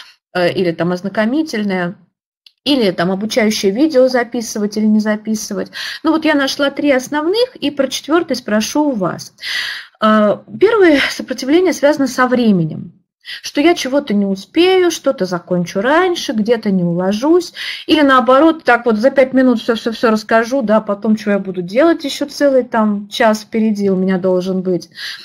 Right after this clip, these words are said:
М, это первое сопротивление, которое нас очень сильно останавливает. А, кажется, что,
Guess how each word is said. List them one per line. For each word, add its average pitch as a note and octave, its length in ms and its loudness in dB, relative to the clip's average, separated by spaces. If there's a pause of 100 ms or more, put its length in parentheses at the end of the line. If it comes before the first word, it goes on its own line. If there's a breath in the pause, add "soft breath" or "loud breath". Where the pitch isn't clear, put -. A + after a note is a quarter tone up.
(320 loud breath)
М, F3 380 -4 (100)
это A3+ 180 -4
первое G3 360 0
сопротивление, E4 680 0
которое E4 300 2
нас D#4+ 180 -2
очень D#4+ 220 -4
сильно D#4 320 -2
останавливает. D4 840 -2 (1000)
А, F#3 240 2
кажется, B3+ 440 0
что, G#3+ 420 -2